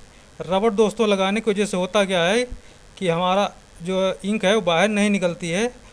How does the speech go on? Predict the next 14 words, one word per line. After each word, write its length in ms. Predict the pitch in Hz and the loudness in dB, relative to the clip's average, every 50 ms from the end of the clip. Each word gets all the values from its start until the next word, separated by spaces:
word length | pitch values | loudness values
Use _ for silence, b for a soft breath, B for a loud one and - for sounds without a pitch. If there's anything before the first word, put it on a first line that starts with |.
| B B B B - | B B B B -6
और 100 | 170 165 | -6 -4
दोस्तों 320 | 170 190 190 180 - 226 | -4 -4 -4 -2 -2 0
हम 60 | 226 226 | 0 0
इंक 180 | 226 226 214 214 - | 0 -2 -2 -2 -4
तब 120 | 202 202 - | -4 0 0
तक 100 | 247 240 | 2 2
भरेंगे 360 | 208 190 180 190 208 226 226 | 4 2 2 2 2 0 0
जब 180 | 202 226 - - | 0 0 0 0
तक 120 | - 208 170 | -2 -2 -2
हमारी 380 | 175 175 170 175 180 208 202 196 | -2 -2 0 0 0 0 0 0
इंक 160 | 226 262 269 - B B B B B - | -2 -2 -4 -8 B B B B B -8
नि-, 260 | 180 180 180 190 185 | -6 -4 -4 -4 -2
कार्ट्रिज 400 | - 202 180 175 180 170 196 190 - - | 0 0 2 2 2 0 -2 -4 -2 -2
के 120 | 233 262 | 0 0